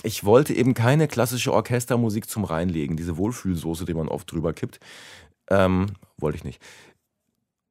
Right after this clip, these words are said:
Ich wollte, ich wollte Musik, die antreibt, die rhythmisch ist, die natürlich auch in ihrer musikalischen Gestalt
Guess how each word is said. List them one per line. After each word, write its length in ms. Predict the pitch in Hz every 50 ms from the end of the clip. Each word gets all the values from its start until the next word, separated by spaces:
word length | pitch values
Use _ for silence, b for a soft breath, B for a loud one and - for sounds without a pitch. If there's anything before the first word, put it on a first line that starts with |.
| _ _
Ich 180 | - 104 92 87
wollte, 380 | 82 90 110 131 - - 135 -
ich 140 | - 101 98
wollte 180 | 107 117 127 131
Musik, 260 | 117 107 98 120 -
die 160 | - - -
antreibt, 480 | - 98 113 - - 147 131 139 - -
die 60 | -
rhythmisch 380 | 92 110 120 - - 147 143 -
ist, 260 | - 127 120 - -
die 60 | 101
natürlich 560 | 104 - - - - - 123 117 - - -
auch 140 | 95 104 -
in 180 | - - 123 113
ihrer 140 | 123 110
musikalischen 500 | 98 101 110 110 - 104 101 104 - 117
Gestalt 400 | 95 87 90 - 92 98 107 -